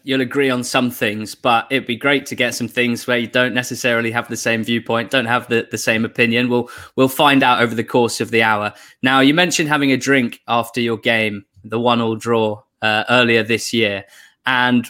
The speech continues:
what I'd really like to know, just to warm us up a little bit before we get into the,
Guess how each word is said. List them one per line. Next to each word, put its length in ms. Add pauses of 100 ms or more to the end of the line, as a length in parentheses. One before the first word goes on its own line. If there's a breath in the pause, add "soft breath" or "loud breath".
what 180
I'd 120
really 320
like 240
to 120
know, 280
just 300
to 100
warm 300
us 140
up 180
a 60
little 180
bit 220
before 180
we 80
get 220
into 260
the, 220